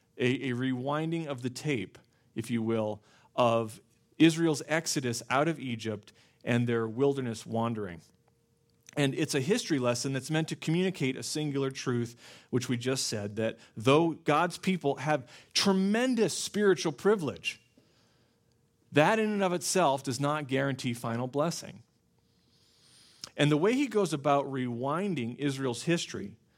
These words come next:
it shows that there is a God-intended historical correspondence or parallel and subsequent escalation between the events of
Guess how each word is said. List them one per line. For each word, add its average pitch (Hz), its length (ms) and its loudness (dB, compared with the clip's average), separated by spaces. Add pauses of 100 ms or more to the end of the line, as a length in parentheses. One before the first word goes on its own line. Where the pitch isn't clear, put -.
(500)
it 139 140 2
shows 208 580 4
that 131 140 -8
there 156 180 4
is 135 140 2
a 127 120 -2
God-intended 151 1600 -2 (480)
historical 175 1160 2 (240)
correspondence 160 1000 2
or 104 80 -8
parallel 110 760 -4 (880)
and 170 300 4
subsequent 196 680 0
escalation 175 840 4
between 147 440 0
the 151 100 2
events 156 320 -2
of 135 160 -2